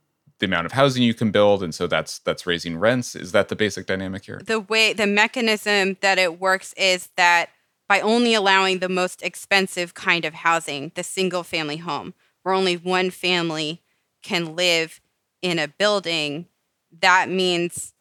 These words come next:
Speaker 2: so many other people in society don't have access to that. And so I think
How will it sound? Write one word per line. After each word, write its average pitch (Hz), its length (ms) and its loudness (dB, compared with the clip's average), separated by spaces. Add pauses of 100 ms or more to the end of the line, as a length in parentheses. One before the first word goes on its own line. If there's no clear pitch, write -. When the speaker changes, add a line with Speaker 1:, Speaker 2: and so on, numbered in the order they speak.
(200)
Speaker 2:
so 202 340 -2
many 190 320 0
other 170 580 0
people 175 280 -10
in 170 140 -8
society 180 600 2
don't 165 240 -4
have 165 240 -2
access 156 480 -2
to 165 140 -12
that. 147 280 -6 (380)
And 196 160 2
so 196 280 2
I 196 120 0
think 214 320 -2